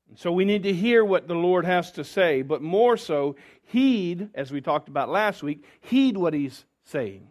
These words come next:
Not simply be hearers of the word, but doers of the word.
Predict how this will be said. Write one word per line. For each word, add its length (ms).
Not 220
simply 300
be 180
hearers 440
of 100
the 80
word, 300
but 240
doers 380
of 120
the 60
word. 360